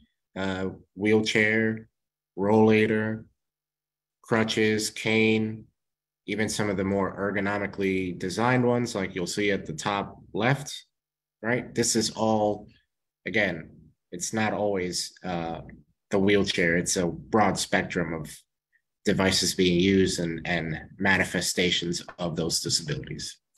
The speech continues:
Uh, next slide. So for one, uh, we see a disgruntled gentleman here. It seems like he's not having a good time. There's a young lady who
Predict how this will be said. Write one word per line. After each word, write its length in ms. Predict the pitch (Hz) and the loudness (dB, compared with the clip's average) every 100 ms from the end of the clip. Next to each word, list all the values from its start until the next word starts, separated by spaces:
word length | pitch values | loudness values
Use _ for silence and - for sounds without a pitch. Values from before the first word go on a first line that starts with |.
| - | -4
Uh, 140 | 87 | -2
next 220 | 90 110 - | 0 2 2
slide. 220 | 151 180 - - - - _ _ _ _ _ _ _ _ _ _ _ _ _ _ _ _ _ _ _ _ _ _ _ _ _ _ _ _ _ _ _ _ _ - | 2 2 -6 -20 -20 -20 _ _ _ _ _ _ _ _ _ _ _ _ _ _ _ _ _ _ _ _ _ _ _ _ _ _ _ _ _ _ _ _ _ 0
So 480 | - 185 - - - | 6 8 8 0 0
for 160 | 127 | 4
one, 460 | 127 165 180 180 - - | 8 8 8 4 -2 -2
uh, 360 | 110 110 110 104 | 2 4 4 2
we 180 | 110 123 | 2 4
see 240 | - 131 | 4 4
a 300 | 117 104 95 - - _ _ _ _ _ _ _ _ - - | 6 2 -2 -12 -20 _ _ _ _ _ _ _ _ -20 -4
disgruntled 580 | 127 - 139 131 131 110 | -2 2 4 6 4 4
gentleman 380 | 131 139 139 139 | 4 6 4 4
here. 200 | 139 143 | 2 2
It 100 | 139 | 0
seems 220 | 131 117 | 0 0
like 160 | 110 | -2
he's 200 | 104 101 | -4 -4
not 140 | 110 104 | -2 -2
having 220 | 98 95 | -2 -4
a 40 | |
good 240 | 90 101 - - | -6 -6 -6 -6
time. 300 | 104 98 98 - - _ _ _ - | -4 -4 -6 -14 -20 _ _ _ 0
There's 200 | 113 107 | 2 4
a 40 | |
young 200 | 110 117 | 6 6
lady 360 | 117 120 120 120 | 8 6 6 4
who 400 | 117 120 113 | 4 4 2